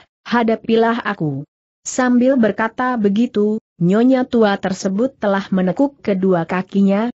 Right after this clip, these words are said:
dia menyerang dengan mempergunakan kedua telapak tangannya. Angin dari pukulan hamokanya itu berkesyuran menderu-deru, dan telah mendorong sedikit Suat Tocu,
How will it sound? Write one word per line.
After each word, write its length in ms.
dia 320
menyerang 560
dengan 240
mempergunakan 800
kedua 480
telapak 480
tangannya. 560
Angin 480
dari 240
pukulan 560
hamokanya 800
itu 400
berkesyuran 880
menderu-deru, 800
dan 240
telah 320
mendorong 560
sedikit 560
Suat 400
Tocu, 400